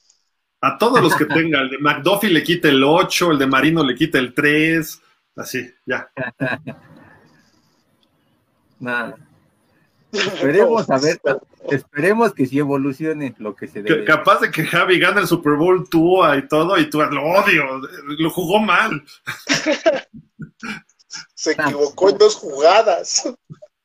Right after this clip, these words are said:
Speaker 1: Nada más completó el noventa por ciento de sus pases, ¿no? <laughs>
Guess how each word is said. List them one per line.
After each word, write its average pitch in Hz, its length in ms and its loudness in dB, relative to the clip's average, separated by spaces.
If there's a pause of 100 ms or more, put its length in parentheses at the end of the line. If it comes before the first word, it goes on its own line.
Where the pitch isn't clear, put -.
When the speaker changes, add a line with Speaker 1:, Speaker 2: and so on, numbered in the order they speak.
(1000)
Speaker 1:
Nada 190 140 0
más 240 140 2
completó 180 440 2
el 214 60 -4
noventa 208 400 -4
por 156 160 -2
ciento 196 280 -2
de 151 100 0
sus 151 220 -4
pases, 180 260 2
¿no? 170 100 4
<laughs> - 2000 -2